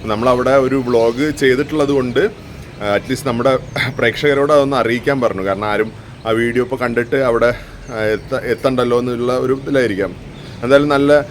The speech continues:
ഒരു മെസ്സേജ് പുള്ളി തന്നു. അപ്പോൾ ഞാനത് നിങ്ങൾ പ്രേക്ഷകരോട് ഞാനത്, ആ, പറയാൻ കടപ്പെട്ടിട്ടുണ്ട്. So ഒരു തൽക്കാലം ടെമ്പററി ആയിട്ട് ക്ലോസ് ചെയ്തിരിക്കുകയാണ്. I don't know the reasons about it. So അങ്ങനൊരു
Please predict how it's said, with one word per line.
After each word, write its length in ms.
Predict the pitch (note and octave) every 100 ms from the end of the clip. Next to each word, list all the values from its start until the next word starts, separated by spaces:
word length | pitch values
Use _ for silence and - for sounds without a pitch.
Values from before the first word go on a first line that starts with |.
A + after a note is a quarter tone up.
| - -
ഒരു 140 | C#3
മെസ്സേജ് 420 | C#3 C3+ C#3 C3+
പുള്ളി 220 | C#3 C#3 C#3
തന്നു. 300 | C3 A#2 D3
അപ്പോൾ 160 | C#3
ഞാനത് 400 | B2+ B2 B2 C#3+
നിങ്ങൾ 280 | C3 C3 C3
പ്രേക്ഷകരോട് 680 | - A#2 - C3 B2 B2 C3
ഞാനത്, 360 | B2+ A#2+ B2
ആ, 1160 | F#3+ - - - - - - - - F#2 F#2 F#2 G2+
പറയാൻ 400 | A2 B2 C#3+ D3 - - -
കടപ്പെട്ടിട്ടുണ്ട്. 1040 | G#2+ A2+ B2+ - G#2+ A2 G2 F3 - - - -
So 60 | A#2
ഒരു 180 | A2 A#2
തൽക്കാലം 440 | A2+ G2+ A2 A2
ടെമ്പററി 420 | G2+ G#2 A2 A2+
ആയിട്ട് 160 | A#2+ A#2 A#2+
ക്ലോസ് 220 | G#2 G#2
ചെയ്തിരിക്കുകയാണ്. 440 | A#2+ A2+ A2+ A2
I 40 | G#2
don't 160 | A2 A2+
know 100 | B2+
the 100 | B2+ G#2+
reasons 320 | A2+ D3 B2+ A#2
about 340 | G#2+ F#2 F#3
it. 60 | A3+ - - - - - - -
So 180 | G#2 F#2+
അങ്ങനൊരു 500 | F#2+ G#2 A2 A2 A2+